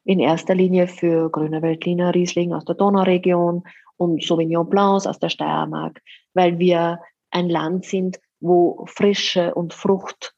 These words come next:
ähm, äh, sehr gut wachsen. Und Rotweine hat man immer so ein bisschen, aha, ja, eh auch, ja. Und jetzt stehen wir aber in einem,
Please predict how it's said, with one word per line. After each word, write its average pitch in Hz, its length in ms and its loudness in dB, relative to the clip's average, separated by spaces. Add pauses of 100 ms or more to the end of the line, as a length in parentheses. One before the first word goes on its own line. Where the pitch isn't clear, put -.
(460)
ähm, 156 760 -2 (1400)
äh, 160 240 -6
sehr 160 220 0
gut 165 200 0
wachsen. - 640 -2 (600)
Und 196 640 0 (480)
Rotweine 202 1000 2
hat 196 280 -4
man 190 140 -2
immer 196 260 0
so 190 140 -4
ein 185 120 -2
bisschen, 180 600 -4 (120)
aha, 170 500 0
ja, 165 460 -2
eh 156 220 2
auch, - 280 -4 (220)
ja. 175 280 -4 (600)
Und 180 220 0
jetzt 226 340 0
stehen 220 440 2
wir 175 220 0
aber 185 540 -2 (880)
in 196 160 0
einem, 170 380 -2